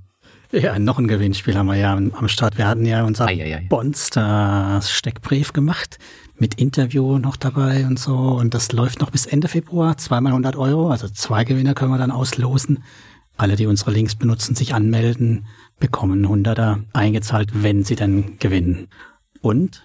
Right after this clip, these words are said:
Speaker 1: ich weiß gar nicht, Lars, als wir aufgenommen haben, da gab's die Strategie noch nicht. Mittlerweile sind die ja vorhanden. Hast du sie ausprobiert? Hast du eingeschalten?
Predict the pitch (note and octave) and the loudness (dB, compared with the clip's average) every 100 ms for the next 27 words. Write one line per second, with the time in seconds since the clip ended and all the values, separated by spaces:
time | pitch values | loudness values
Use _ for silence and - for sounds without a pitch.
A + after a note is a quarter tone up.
0 | - - A2+ G#2+ C#3+ D#3 D#3+ D#3 D3 - | -16 -6 -2 0 0 0 0 -2 -2 -4
1 | A#2 - A#2+ A#2 C#3 C#3 C3+ C#3 C3+ B2+ | -4 0 0 0 0 2 2 2 2 0
2 | B2 - A#2+ A#2+ - - - C3 C3 B2 | 0 -2 -4 -4 -4 -4 -2 0 0 0
3 | B2+ C3+ D#3 F#3 - - - - C3 C3 | 0 2 0 -2 -8 -12 -8 -4 0 0
4 | B2+ C3 B2 A#2+ B2 B2 B2+ A2+ D3+ E3+ | 2 0 2 2 0 0 0 0 0 0
5 | B2 - B2+ B2 - F3+ G3 G#3+ - C3+ | 0 -2 -2 0 0 -2 0 0 0 -4
6 | D#3 C#3+ D#3+ G3 F3 - | 0 0 0 0 -2 -4